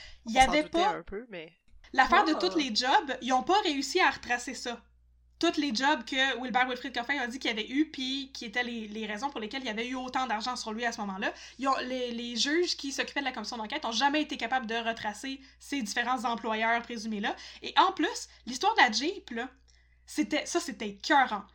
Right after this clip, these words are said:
Speaker 1: L'histoire de la Jeep, ils sont allés à fond dedans. Puis ils ont examiner les dossiers des douanes, puis des gardes forestiers de tous les points d'entrée dans la forêt pour la Gaspésie, et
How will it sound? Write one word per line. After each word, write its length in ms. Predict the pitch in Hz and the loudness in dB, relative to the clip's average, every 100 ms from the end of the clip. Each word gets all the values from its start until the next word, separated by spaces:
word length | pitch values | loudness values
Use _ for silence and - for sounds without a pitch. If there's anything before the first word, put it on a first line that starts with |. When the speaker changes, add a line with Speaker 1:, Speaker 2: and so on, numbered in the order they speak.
| _ - _ _ _ _ | _ -20 _ _ _ _
Speaker 1:
L'histoire 320 | 240 269 381 | -6 2 4
de 60 | 359 | 6
la 100 | 240 | 4
Jeep, 260 | 240 285 294 | 2 -2 -2
ils 60 | 233 | 0
sont 140 | - | 2
allés 280 | 233 240 269 | 4 2 2
à 100 | 214 | 0
fond 360 | 208 - 311 311 | -2 2 2 2
dedans. 300 | 233 208 202 - _ _ - | -2 -6 -8 -10 _ _ -8
Puis 80 | 254 | -4
ils 120 | 233 | 0
ont 240 | 254 240 - _ _ _ 294 | 0 0 -8 _ _ _ -2
examiner 800 | 330 320 370 294 240 262 302 - | 2 2 4 2 0 -6 -8 -8
les 360 | 240 247 247 233 | -6 -6 -6 -6
dossiers 680 | 196 320 339 - 302 302 254 | 0 0 0 -2 -2 -4 -6
des 220 | 233 214 | -8 -6
douanes, 600 | 202 214 220 359 330 330 - - - | -4 0 0 0 -2 -4 -12 -14 -2
puis 140 | 339 | 0
des 140 | 311 220 | 0 4
gardes 280 | 277 370 - | 4 4 2
forestiers 680 | 277 226 226 - 269 302 - - | -4 -4 -8 -8 -6 -6 -8 -16
de 100 | 247 | -12
tous 220 | 208 403 | -8 -4
les 160 | 392 302 | 0 0
points 260 | 285 311 | 0 0
d'entrée 360 | 302 233 - 311 | 0 -2 -2 -2
dans 120 | 247 | -2
la 140 | 214 202 | -4 -4
forêt 520 | - 277 175 262 - _ | -2 0 0 -4 -6 _
pour 180 | 311 302 | 0 2
la 140 | 240 | 2
Gaspésie, 720 | 220 262 320 269 240 202 269 - - | 2 2 0 -8 -8 -6 -8 -8 -16
et 60 | - | -4